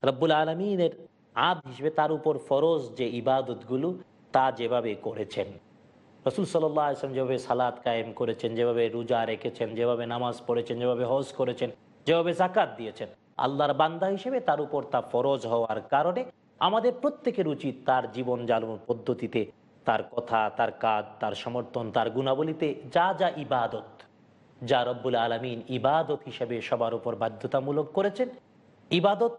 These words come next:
করতে গিয়ে আমরা রাসূল সাল্লাল্লাহু আলাইহি ওয়াসাল্লামের একশত ভাগ অনুসরণ করব। তার নাম সুন্নাহ ইবাদা। রাসূল সাল্লাল্লাহু আলাইহি ওয়াসাল্লামের কথার মধ্যে যা ইবাদত, কাজের মধ্যে যা ইবাদত, অনু-, তার সমর্থনের মধ্যে যা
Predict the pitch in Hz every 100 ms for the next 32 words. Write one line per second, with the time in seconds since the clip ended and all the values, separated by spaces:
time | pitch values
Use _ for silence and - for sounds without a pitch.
0 | - 320 - - 220 147 135 120 123 _
1 | _ _ 120 120 113 101 101 143 117 110
2 | 113 104 110 - - 98 104 101 104 107
3 | 104 101 95 113 101 98 - 117 110 98
4 | - 110 101 101 92 98 113 139 156 214
5 | 214 - _ _ 143 139 135 143 120 139
6 | 139 156 139 131 123 117 117 110 117 113
7 | 117 - - - 170 170 175 147 123 120
8 | 120 113 110 117 113 - - _ _ _
9 | _ 147 180 214 - - - _ _ _
10 | - 151 135 - - - - 202 262 -
11 | 214 180 160 139 131